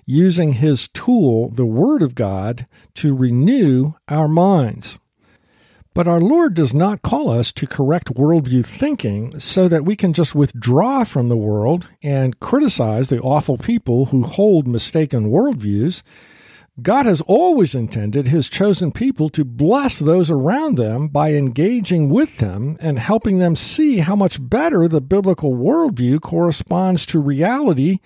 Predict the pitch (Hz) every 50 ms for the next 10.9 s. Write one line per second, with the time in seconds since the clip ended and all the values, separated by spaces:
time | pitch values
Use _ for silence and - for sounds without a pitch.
0 | _ - - 156 165 - - 151 185 196 190 190 190 - - 165 165 151 170 165
1 | 151 143 127 151 175 180 165 139 113 104 123 - _ _ _ _ _ _ _ _
2 | _ _ _ _ _ _ _ _ _ _ _ - 160 175 262 370 392 370 214 143
3 | 139 143 165 170 135 117 117 156 175 190 - - 147 135 127 147 - 190 226 233
4 | - - - - - 220 220 233 262 277 - - - 208 180 - - - 220 226
5 | 202 151 107 107 131 156 - - - - - - - 156 151 151 147 143 147 147
6 | 143 147 151 160 165 160 156 147 123 110 101 - _ _ _ _ _ _ _ _
7 | _ _ _ _ _ _ - 123 120 117 110 - - 160 185 262 240 165 131 107
8 | 110 98 104 156 208 233 - _ - 131 - - 123 107 113 135 156 165 165 160
9 | 147 131 131 147 151 156 156 156 156 139 135 120 123 135 127 - - 135 123 120
10 | 117 107 - - - 175 190 202 202 170 - - 110 104 101 113 160 175